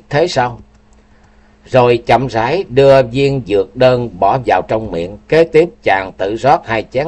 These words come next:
rượu uống liền một hơi. Hạ Sát chợt hắn giọng rồi nói, "Bảo chủ đến rồi có phải không?" Trương Lạc nói, "Đúng vậy, bảo chủ đã đến rồi. Không biết tại hạ có thể gặp bảo chủ không vậy?"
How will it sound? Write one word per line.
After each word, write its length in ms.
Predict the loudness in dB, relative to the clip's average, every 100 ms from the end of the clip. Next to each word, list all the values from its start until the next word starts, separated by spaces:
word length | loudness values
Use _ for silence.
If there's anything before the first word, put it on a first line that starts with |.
| -6
rượu 300 | -6 -4 -4 -2
uống 200 | -2 -2
liền 240 | -6 -6
một 200 | -10 -12
hơi. 240 | -12 -12 -14 _ _ _ _ _ _ _ _ _ _ -6
Hạ 200 | -2 -2
Sát 340 | 0 -2 0
chợt 160 | -2 -2
hắn 220 | -4 -8 -4
giọng 220 | -4 -4
rồi 140 | -4 -6
nói, 380 | -6 -10 -14 -14 0
"Bảo 160 | 0 0 0
chủ 180 | 0
đến 220 | 2 0 0
rồi 200 | -2 -2
có 100 | -4
phải 200 | -4 -4
không?" 180 | -6 -10 -12 _ _ _ _ _ -2
Trương 180 | 0 2
Lạc 220 | 0 -2
nói, 340 | -10 -10 -10 -2
"Đúng 200 | -2 0
vậy, 360 | 0 0 -2 -4
bảo 240 | -2 -2 -2
chủ 160 | -4 -2
đã 140 | -4
đến 220 | -4 -6
rồi. 360 | -8 -8 -8 -10 _ _ _ _ _ _ _
Không 200 | -2 2
biết 140 | 2 4
tại 200 | 2 2
hạ 240 | -2 -4 -4
có 80 | -4
thể 180 | -2 0
gặp 240 | -2 -2
bảo 160 | -4 -2
chủ 240 | -2 -4
không 240 | -4 -8 -6
vậy?" 200 | -6